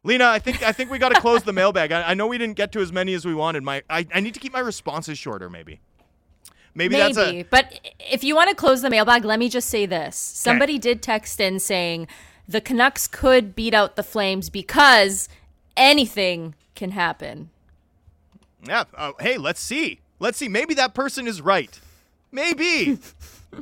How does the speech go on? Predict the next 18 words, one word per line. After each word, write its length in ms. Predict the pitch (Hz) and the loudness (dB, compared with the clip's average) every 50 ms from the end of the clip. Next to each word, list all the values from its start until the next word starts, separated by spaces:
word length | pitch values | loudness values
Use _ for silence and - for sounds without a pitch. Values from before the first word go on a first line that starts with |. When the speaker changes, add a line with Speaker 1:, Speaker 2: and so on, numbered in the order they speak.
| - _ - | -20 _ -16
Speaker 1:
Nope. 500 | - 107 123 131 175 262 302 - - - _ - - - _ _ - - _ - | -16 -10 -2 2 2 2 2 2 -6 -18 _ -18 -20 -20 _ _ -20 -18 _ -4
Uh-uh. 500 | 180 208 190 220 262 277 269 262 247 - _ _ - _ _ _ - - _ _ _ _ _ _ _ _ _ _ _ | -4 -2 0 2 4 4 4 4 2 -2 _ _ -20 _ _ _ -20 -20 _ _ _ _ _ _ _ _ _ _ _
But 80 | - 190 | -2 0
that's 200 | 220 277 - - | 2 2 2 0
okay. 360 | 254 - 202 175 170 175 180 - | -2 -2 0 0 0 -2 -4 -2
I, 140 | 160 185 190 160 - | -2 -2 -2 -4 -6
you 80 | 196 220 | -4 -2
know 80 | 226 233 | 0 0
what? 160 | 247 247 214 | 0 -2 -4
You 60 | 214 | -4
know 80 | 220 233 | -4 -4
what? 140 | 240 226 - - - - - - | -4 -6 -8 -12 -20 -20 -16 -16
If 120 | 170 170 | -14 -10
you 100 | 185 220 | -10 -10
believe 280 | 190 240 247 247 233 226 | -8 -6 -4 -2 -2 -2
anything 320 | 233 226 226 208 226 220 | -2 -2 -4 -6 -8 -8
can 80 | 202 196 | -4 -2
happen, 420 | 190 190 190 190 202 190 87 | -2 -2 -2 -2 -6 -12 -10